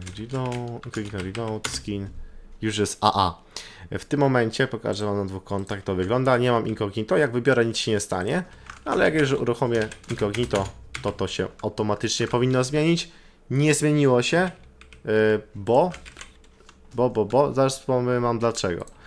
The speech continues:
Czasami po prostu jest przyczyna, może być restart, e, restart serwera, wyjście serwera przy instalacji nowych skinów.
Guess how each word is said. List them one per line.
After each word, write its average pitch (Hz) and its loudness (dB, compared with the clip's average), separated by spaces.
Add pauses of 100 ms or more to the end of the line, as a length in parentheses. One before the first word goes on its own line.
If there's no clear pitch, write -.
(200)
Czasami 190 2
po 160 0
prostu 147 2
jest 139 0
przyczyna, 123 -2
może 117 0
być 110 -4
restart, 113 -2
e, 98 -2
restart 92 -8
serwera, 92 -2
wyjście 120 -2
serwera 104 -2 (380)
przy 120 -2 (120)
instalacji 113 -2
nowych 101 -2
skinów. 135 -4